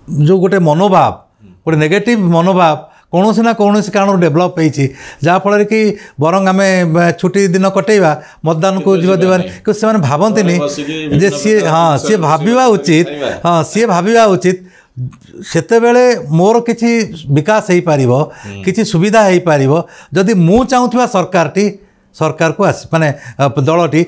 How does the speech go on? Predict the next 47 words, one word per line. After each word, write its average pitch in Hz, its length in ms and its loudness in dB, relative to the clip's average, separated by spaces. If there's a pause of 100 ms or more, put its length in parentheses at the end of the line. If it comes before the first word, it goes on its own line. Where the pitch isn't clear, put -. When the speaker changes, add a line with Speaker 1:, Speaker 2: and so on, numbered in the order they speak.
(120)
Speaker 1:
ସରକାରକୁ 170 480 -2
ଆସିବ, 170 180 0
ସରକାର 147 340 -2
ଗଢ଼ିବ। 120 240 0
Speaker 2:
ହୁଁ। 185 340 -8
Speaker 1:
ଆଉ 160 60 2
ସିଏ 233 260 -2
ଆସିପାରିବ, 185 520 0
Speaker 2:
ହୁଁ। 185 400 -2
Speaker 1:
ଯଦି 220 80 2
ମୁଁ 208 180 2
ତାକୁ 220 220 -2
ଭୋଟ 147 200 2
ଦେବି 127 180 0
ଯାଇକିରି। 101 400 -2 (480)
କାରଣ 185 200 0
ଗୋଟିଏ 196 360 0
ଭୋଟର 185 340 0
ମଧ୍ୟ 175 260 0
ଅନେକ 165 280 0
ମୂଲ୍ୟ 143 240 2
Speaker 2:
ଅନେକ 147 340 -2
ମୂଲ୍ୟ 120 160 -4
Speaker 1:
ରହିଛି। 143 180 0
Speaker 2:
ଅଛି। - 180 -6
Speaker 1:
ଏମିତି 202 280 0
ବି 226 60 0
ଅଛି 180 440 0
ଯେ, 160 220 2
Speaker 2:
ହୁଁ। - 100 -4 (240)
Speaker 1:
ଇଭିନ୍, 175 380 0
ମାନେ, 165 180 0
ଯଦିଓ 160 300 2
ଏଠି 156 240 0
ନୁହଁ, 160 240 0
ମାନେ, 170 160 0 (480)
କିଛି 156 180 -2
ବି 175 80 4
ଅଛି 170 220 0
ଯେ 202 220 -2 (180)
ଗୋଟିଏ 165 280 0
ଭୋଟରେ 196 300 0
ମଧ୍ୟ 196 200 0
ସରକାର 196 340 -2
ବି 185 80 0
ଗଢ଼ି-, 165 220 0
ଭା-, 151 160 0